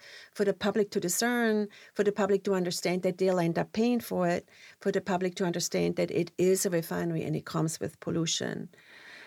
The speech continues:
So, so those things have been pretty much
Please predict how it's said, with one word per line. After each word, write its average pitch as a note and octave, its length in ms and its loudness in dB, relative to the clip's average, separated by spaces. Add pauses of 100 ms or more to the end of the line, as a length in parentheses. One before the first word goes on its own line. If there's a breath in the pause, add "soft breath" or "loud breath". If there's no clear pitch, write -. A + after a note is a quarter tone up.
(260 loud breath)
So, A3+ 280 2 (100)
so A3+ 220 4
those A#3+ 320 4
things A3 520 0 (360)
have G3+ 260 2
been G3+ 160 2
pretty G#3 240 0
much F#3 460 -2